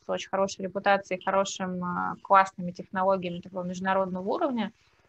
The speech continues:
Поэтому для нас они являются таким источником и экспертизы с точки зрения технологии, ну и своеобразным контролёром того, что у нас,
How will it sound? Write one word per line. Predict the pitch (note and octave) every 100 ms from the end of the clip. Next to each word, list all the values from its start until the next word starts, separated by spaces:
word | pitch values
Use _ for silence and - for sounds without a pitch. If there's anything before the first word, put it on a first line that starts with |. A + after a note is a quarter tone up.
| _ _
Поэтому | - G#3 A3+ G#3 G3
для | F#3+
нас | G#3+ A3+
они | G3+ G3+
являются | G3 F#3+ F#3
таким | - G3 F#3+ F#3+
источником | - G3+ - F#3+ F3+ F3+
и | G#3 F#3 F#3 F3+ _ _ _ -
экспертизы | - - - D#4 F#4 D#4
с |
точки | - C#4 -
зрения | B3 B3+ A3+
технологии, | A3+ A3+ G#3+ G#3 G#3 G3 F#3
ну | F3+ G3+ A3+
и | G3+ F3 _ _
своеобразным | - F#3 F#3 F#3+ G3 G3 F#3
контролёром | F#3 F3+ F#3+ F#3 G3 F#3
того, | F3+ F3 F3+
что | - F3+
у |
нас, | E3+ F3